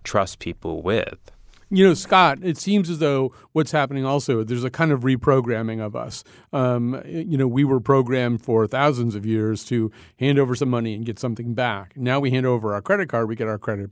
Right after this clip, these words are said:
Speaker 2: card back. Maybe we also get something else, something material, if that's what we've bought. But, but it, it's a different kind of interaction,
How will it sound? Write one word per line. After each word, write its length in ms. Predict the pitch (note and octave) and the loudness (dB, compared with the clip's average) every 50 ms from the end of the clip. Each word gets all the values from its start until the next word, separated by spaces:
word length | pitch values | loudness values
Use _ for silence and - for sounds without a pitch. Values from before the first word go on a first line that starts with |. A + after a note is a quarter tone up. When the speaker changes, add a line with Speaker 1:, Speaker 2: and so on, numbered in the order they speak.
| A#2+ B2+ | -14 -12
Speaker 2:
card 280 | - - A2 A2+ F#2+ G#2 | -10 -8 -8 -8 -8 -4
back. 440 | - B2+ B2+ A#2 A#2 A2+ - - _ - - - _ _ _ | -2 0 2 2 0 -2 -6 -14 _ -20 -20 -20 _ _ _
Maybe 260 | A#2+ A#2 A#2+ A#2+ A2+ | -4 -2 -2 -2 -4
we 140 | G#2+ A2+ A2 | -4 -4 -4
also 480 | G#2 A2 G#2 - A#2+ A2 G#2+ C3 D3 D3 E3 - - D3+ | -6 -6 -6 -8 -8 -8 -8 -10 -12 -14 -14 -10 -10 -6
get 200 | B2 C3 G#2+ - | -6 -6 -6 -4
something 240 | B2+ A2 G#2+ G#2+ | -6 -6 -4 -4
else, 240 | A#2+ A#2 A2+ A2 G#2+ | -4 -2 -2 -4 -6
something 360 | - - - C3 G#2 A2+ A2 | -10 -8 -8 -6 -4 -4 -4
material, 480 | G#2+ G#2+ G#2+ - A#2+ A2+ A#2 G#2+ G#2 G#2+ A#2 | -4 -4 0 0 0 2 2 0 -2 -4 -6
if 120 | - - _ | -8 -10 _
that's 180 | - G#2 - | -12 -10 -8
what 100 | C3+ B2 | -10 -8
we've 240 | - C3+ A#2+ G#2+ A2 | -6 -6 -6 -6 0
bought. 320 | B2+ C#3+ C3+ A#2+ G2+ - - - - - - _ | 2 4 4 4 2 0 -6 -18 -20 -20 -8 _
But, 240 | - D#3 D3+ - - - _ _ _ | 4 4 4 4 -2 -14 _ _ _
but 100 | F#3+ E3+ | 2 2
it, 140 | G3+ G#3 F#3+ | 2 0 0
it's 200 | - F3+ - - | -2 -2 0 0
a 40 | F#3 | 0
different 480 | D3 C3 D#3 G#3 - - G#3+ F#3 - | 0 4 2 2 2 2 -2 -4 -4
kind 380 | - - - F3 F#3 F#3+ F#3+ E3+ | -10 -6 -2 2 2 4 4 4
of 160 | D3 B2+ A#2 | 2 2 2
interaction, 760 | C#3 C3+ B2+ B2+ A#2+ A#2 A#2 A#2 A2+ - - C#3 B2+ B2 A#2+ | 0 -2 0 0 0 -2 -4 -6 -8 -6 -4 -2 -2 -2 -4